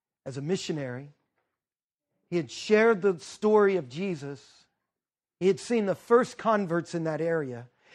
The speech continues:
and he had started the first church. Now, we don't know how long he stayed there, but we know why he left. He left because a mob turned on him and his missionary partner,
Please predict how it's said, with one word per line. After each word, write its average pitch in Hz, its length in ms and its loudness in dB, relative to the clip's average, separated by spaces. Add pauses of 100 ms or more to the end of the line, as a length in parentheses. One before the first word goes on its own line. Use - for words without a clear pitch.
(160)
and 170 100 2
he 180 60 8
had 175 120 6
started 220 480 8
the 175 80 6
first - 460 6
church. - 560 -2 (1800)
Now, 190 80 4
we 220 140 4
don't 330 240 4
know 262 180 10
how 202 260 4
long 196 360 4
he 147 120 -6
stayed 190 440 -4
there, 117 240 -8
but 127 200 -6
we 180 180 -2
know 214 260 2
why 175 760 -2
he - 160 -10
left. 175 320 -6 (2000)
He 180 60 -2
left 202 680 -2
because 185 300 -4
a 165 80 -2
mob 156 600 -4
turned 180 380 -6
on 139 160 -8
him 131 360 -8
and 131 80 -10
his 139 140 -12
missionary 139 420 -8
partner, 131 460 -12